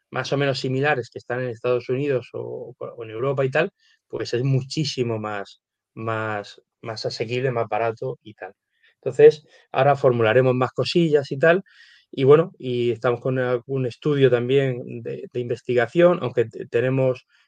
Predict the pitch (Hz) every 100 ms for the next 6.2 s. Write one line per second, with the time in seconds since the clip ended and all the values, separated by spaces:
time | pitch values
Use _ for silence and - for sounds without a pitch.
0 | _ 131 131 127 123 139 135 131 127 127
1 | 120 117 - _ - 131 - _ _ 127
2 | 131 123 135 123 143 131 127 123 127 123
3 | 123 135 131 131 120 - 120 117 113 131
4 | 127 - 120 - 120 107 - 143 127 127
5 | 120 - 123 107 127 120 117 131 127 117
6 | 123 120